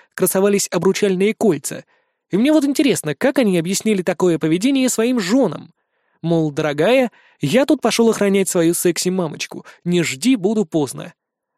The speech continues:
Да ну, дичь какая-то. «Ваши телохранители очень привередливы к компании»,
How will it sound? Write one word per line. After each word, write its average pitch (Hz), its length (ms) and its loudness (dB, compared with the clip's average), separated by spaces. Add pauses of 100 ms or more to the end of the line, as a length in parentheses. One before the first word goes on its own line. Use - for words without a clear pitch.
(120)
Да 143 220 -8
ну, 170 160 -10 (540)
дичь 196 220 -2
какая-то. - 560 -8 (960)
«Ваши 202 340 2
телохранители 277 680 4
очень 254 260 2
привередливы 240 560 2
к - 80 -20
компании», 165 600 -4